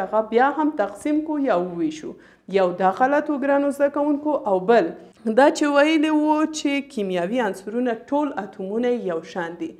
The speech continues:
دا هم غیر مدلل یا غلطه ثابت شو. د دې لپاره ګرانو زده کوونکو، ځکه چې موږ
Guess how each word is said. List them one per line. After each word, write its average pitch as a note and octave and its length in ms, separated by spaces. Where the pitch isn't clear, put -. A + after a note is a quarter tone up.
دا A3+ 140
هم B3+ 220
غیر C4+ 280
مدلل C4 460
یا F#3 80
غلطه E3 460
ثابت F3 360
شو. D#3+ 60
د B3 240
دې E4 200
لپاره G3 380
ګرانو F#3+ 320
زده G3+ 180
کوونکو، C4 420
ځکه D#4+ 300
چې D#4 320
موږ C#4+ 160